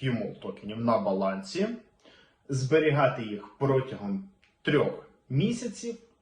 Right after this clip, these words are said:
або більше. Ось цей момент, чесно кажучи, мене, ну, не те, що образив,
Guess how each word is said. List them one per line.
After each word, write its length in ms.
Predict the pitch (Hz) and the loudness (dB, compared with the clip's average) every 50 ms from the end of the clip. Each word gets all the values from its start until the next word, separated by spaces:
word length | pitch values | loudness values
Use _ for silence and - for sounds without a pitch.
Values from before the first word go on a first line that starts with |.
| _ _ _ | _ _ _
або 540 | 110 110 107 - 127 139 147 151 - - - | -2 -2 0 0 0 -2 -2 -2 -6 -12 -12
більше. 600 | 123 107 104 113 107 104 98 98 - - - - - _ _ _ _ _ | -12 -10 -8 -8 -8 -8 -8 -8 -10 -14 -16 -18 -20 _ _ _ _ _
Ось 220 | - 170 175 170 - | 0 0 0 0 -2
цей 280 | - - - 220 214 | -6 0 2 4 6
момент, 480 | 202 190 180 175 196 240 269 262 247 - - - _ _ _ _ _ | 6 6 6 4 2 0 0 -2 -4 -6 -14 -20 _ _ _ _ _
чесно 460 | - - 147 127 - - - 120 117 | -4 0 0 0 0 -2 -4 -6 -2
кажучи, 760 | - 135 123 107 101 107 98 - - - 107 104 98 - - - - | 2 2 2 2 2 -2 -8 -10 -10 -10 -8 -8 -8 -10 -12 -6 -2
мене, 720 | 135 131 127 123 117 117 123 151 190 208 208 165 131 - - - - _ _ _ _ _ _ _ _ _ _ | 0 2 2 2 2 2 0 0 0 0 0 0 -2 -4 -8 -18 -20 _ _ _ _ _ _ _ _ _ _
ну, 300 | 170 185 175 139 - - - - _ _ _ _ _ _ _ _ - | -4 -2 0 0 -2 -4 -8 -14 _ _ _ _ _ _ _ _ 0
не 180 | 143 160 185 | 2 2 2
те, 200 | - - 180 214 | 2 4 4 4
що 240 | 208 - - 175 151 139 | 4 4 2 2 2 2
образив, 760 | 143 135 120 117 - 143 170 202 208 - 143 120 110 - - | 2 0 2 2 4 6 6 6 6 4 4 -2 -2 -4 -6